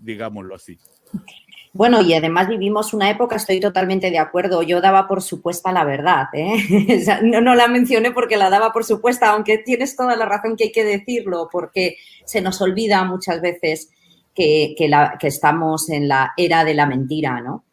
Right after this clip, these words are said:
Speaker 2: Y ahora se llama fake news, eh, pero, pero es la era de la mentira. Hay unas grandes redes de intoxicación informativa,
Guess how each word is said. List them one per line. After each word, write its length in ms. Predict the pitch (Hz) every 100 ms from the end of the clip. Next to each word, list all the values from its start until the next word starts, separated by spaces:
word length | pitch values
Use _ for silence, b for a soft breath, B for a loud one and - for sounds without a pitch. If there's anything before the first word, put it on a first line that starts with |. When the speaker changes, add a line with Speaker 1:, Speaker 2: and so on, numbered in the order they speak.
| b _
Speaker 2:
Y 580 | 143 135 127 127 117 113 - - _ -
ahora 200 | 147 156
se 100 | 165
llama 260 | 156 170 - -
fake 240 | 156 160
news, 460 | 190 180 135 - _ -
eh, 160 | 139 131
pero, 500 | 139 139 139 139 -
pero 200 | 147 143
es 120 | 151
la 160 | 175 156
era 180 | 160 165
de 100 | 156
la 120 | 151
mentira. 560 | 143 139 139 151 139 143
Hay 120 | 151
unas 240 | 160 165 160
grandes 440 | 160 160 170 147
redes 580 | 151 180 170 175 - _ b b -
de 240 | 156 151
intoxicación 840 | 185 165 147 - 143 139 185 170 170
informativa, 800 | 160 151 143 147 185 160 214